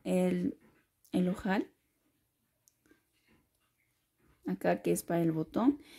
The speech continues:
tiene que estar un poquito más arriba de lo que vamos a cerrar aquí. Porque ya de nada serviría que el ojal está acasito, el ojal está acasito, cuando ya estamos cerrando. De nada serviría.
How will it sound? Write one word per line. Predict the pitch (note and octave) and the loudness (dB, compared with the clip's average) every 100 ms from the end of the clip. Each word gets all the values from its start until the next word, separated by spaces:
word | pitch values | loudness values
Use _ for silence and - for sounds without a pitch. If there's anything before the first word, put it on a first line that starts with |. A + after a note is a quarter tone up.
| - _ | -20 _
tiene | B3+ C4 C4 | 4 4 4
que | |
estar | G3+ - G3+ | -2 -2 0
un | A3 | 0
poquito | F#3+ - C#4 - F#3+ | 0 -4 -6 -2 2
más | G3 G#3+ A#3 | 4 2 2
arriba | G3+ F#3+ G3 F#3+ B3 - | 0 0 2 2 0 0
de | F3 | 0
lo | E3+ | 0
que | - | 2
vamos | E3+ F3+ | 2 2
a | |
cerrar | - E3 E3 | 0 -2 -2
aquí. | F3 - G3 - _ _ - - _ - | -6 -10 -14 -14 _ _ -20 -20 _ -6
Porque | F3+ F#3+ F#3 F#3 | -4 -2 -2 2
ya | G#3+ | 4
de | G#3+ | 4
nada | G3+ G3 G3 F#3 | 4 4 2 2
serviría | E3+ E3 E3 E3+ F3 G#3 D4 | 0 2 4 4 2 2 -2
que | - E3+ | -2 0
el | E3+ | 0
ojal | F#3 F3+ F3+ | -2 -2 -2
está | F#3 F3 | -4 -6
acasito, | F3 - - G3 - G3 | -6 -6 -4 -4 -2 -2
el | G3 | -2
ojal | F#3+ F#3 F3+ | -4 -4 -4
está | F#3+ F#3 | -4 -8
acasito, | - F#3 D#3 - G#3+ E4 - _ _ _ _ | -10 -8 -8 -6 -6 -6 -8 _ _ _ _
cuando | D#3+ E3 | 2 2
ya | E3 | 2
estamos | E3 - D#3+ D#3+ | -2 0 0 0
cerrando. | - - - - - - _ _ | -4 -10 -10 -14 -20 -20 _ _
De | - D#3+ | -2 4
nada | E3 E3 | 6 6
serviría. | E3 F3 - - - | 2 -6 -6 -6 -10